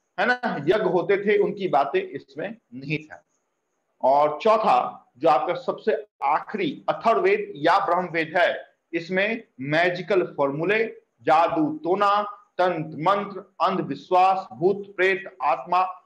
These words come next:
संबंधी तमाम बातें इसमें निहित हैं। फिर से एक बार मैं बोलता हूं, फिर हम लिखने की बात करेंगे।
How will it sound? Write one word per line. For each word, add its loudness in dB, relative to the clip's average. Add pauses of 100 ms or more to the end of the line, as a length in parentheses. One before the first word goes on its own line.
(140)
संबंधी -2
तमाम 2
बातें 2
इसमें -8 (180)
निहित -8
हैं। -20 (540)
फिर 2
से 4
एक 0
बार 2
मैं 0
बोलता 0
हूं, 0
फिर 0
हम -6
लिखने -6
की -10
बात 0
करेंगे। -6